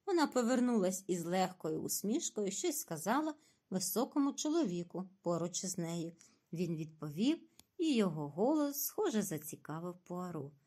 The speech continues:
Його очі спалахнули, а брови здивовано підвелися. Пара наблизилася до нього,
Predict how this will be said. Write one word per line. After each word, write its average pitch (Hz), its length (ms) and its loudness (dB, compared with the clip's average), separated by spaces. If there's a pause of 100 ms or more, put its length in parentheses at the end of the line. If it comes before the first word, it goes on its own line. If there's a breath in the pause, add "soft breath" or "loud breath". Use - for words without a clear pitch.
(360)
Його 147 360 -6
очі 165 320 -6
спалахнули, 185 920 0 (480 soft breath)
а 180 200 -2
брови 196 600 4
здивовано 247 680 6
підвелися. 175 800 0 (720)
Пара 214 380 0
наблизилася 160 880 -4
до 143 180 -8
нього, 190 420 -4